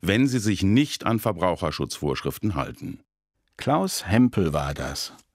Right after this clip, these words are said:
Speaker 2: Die Deutsche Umwelthilfe kann also weiter als Verbraucherschutzverband abmahnen und klagen. Der Bundesgerichtshof entschied, dass der Verband eine Klagebefugnis habe und kein Rechtsmissbrauch vorliege.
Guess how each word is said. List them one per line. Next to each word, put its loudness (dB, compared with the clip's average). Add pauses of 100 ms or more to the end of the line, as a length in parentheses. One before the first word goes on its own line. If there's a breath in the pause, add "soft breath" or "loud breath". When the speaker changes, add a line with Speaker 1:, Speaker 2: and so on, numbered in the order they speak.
(580 loud breath)
Speaker 2:
Die 4
Deutsche -2
Umwelthilfe 2
kann 0
also 0
weiter 2
als -6
Verbraucherschutzverband 0 (100)
abmahnen 4
und 0
klagen. 0 (560 loud breath)
Der 2
Bundesgerichtshof 2
entschied, 0
dass -4
der -4
Verband 0
eine -2
Klagebefugnis 2
habe 2
und 0
kein 2
Rechtsmissbrauch -2
vorliege. -2